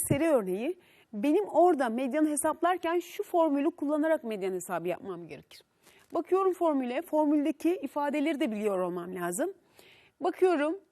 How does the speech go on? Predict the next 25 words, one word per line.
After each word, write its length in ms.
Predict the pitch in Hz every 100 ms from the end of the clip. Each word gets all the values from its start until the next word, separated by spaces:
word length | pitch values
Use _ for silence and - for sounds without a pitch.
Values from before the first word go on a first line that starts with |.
| -
mesela 380 | 311 294 285 370 - 269
L 220 | 320 320
A 200 | 320 349
ile 180 | 320 320
medyan 400 | 302 302 302 339
sınıfının 400 | 302 262 311 311
alt 240 | - 262
sınırı. 260 | 247 196 190
Önce 300 | 262 330 349
medyan 340 | 302 254 311
sınıfını 380 | 330 277 254 285
belirlemeliyim 680 | 277 214 202 185 175 170 170
demek 320 | 175 170 -
ki 200 | 277 392 277
ve 100 | 277
onun 260 | 285 339
alt 260 | 311 320 320
sınırını 400 | - 262 262 262
belirlemeliyim. 640 | 202 170 165 160 147 - _ _ _ - _ _ -
Daha 200 | 359 392
sonra 200 | 370 370
frekansların 760 | 370 349 349 349 330 320 370
toplamı, 640 | 359 285 - 233 202 277 403 -
kaç 240 | 330 339
tane 420 | - 311 277 208